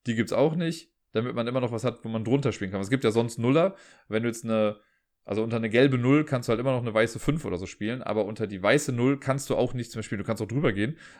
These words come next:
aber du kannst nichts mehr da drunter spielen, was man ja auch hin und wieder noch machen möchte. Also es gibt keine Farbe mehr da drunter.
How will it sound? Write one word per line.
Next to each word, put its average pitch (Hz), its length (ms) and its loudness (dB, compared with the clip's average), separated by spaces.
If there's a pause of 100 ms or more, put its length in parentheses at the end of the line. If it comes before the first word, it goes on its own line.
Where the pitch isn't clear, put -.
(100)
aber 98 160 -4
du 104 80 -2
kannst 113 300 -6
nichts 110 200 -8
mehr 101 80 -4
da 95 80 0
drunter 117 340 -2
spielen, 98 460 -4 (400)
was 95 240 -6
man 98 160 -4
ja 87 60 0
auch 98 160 -2
hin 95 100 -8
und 87 60 -8
wieder 87 160 -2
noch 82 160 -10
machen 80 240 -8
möchte. 76 200 -10
Also 80 120 -2
es 80 80 -14
gibt - 120 -20
keine 87 200 -8
Farbe 92 280 -2
mehr 82 140 -6
da 82 80 -4
drunter. 85 380 -10